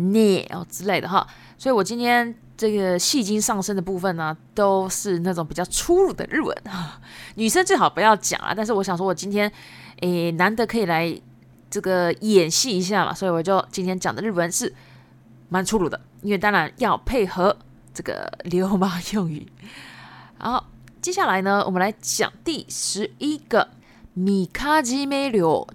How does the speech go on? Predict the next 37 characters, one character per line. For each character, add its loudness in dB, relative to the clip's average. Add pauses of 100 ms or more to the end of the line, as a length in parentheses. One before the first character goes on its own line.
(220)
就 -2
是 -2 (220)
中 -4
文 0
讲 -2
的 2 (220)
保 2
护 -2
费。 -4 (760)
保 -2
护 -4
费 -4
呢， 2
就 -4
是 2
流 2
氓 2
啊， 4
就 -10
是 -4
会 -6
说 -4
会 0 (240)
保 -4
护 -2
你 -2
的 4 (640)
店 0
里 -2
面 0
啊， 2
所 -4
以 -2 (160)
你 -6
要 2 (760)
给 -4
他 0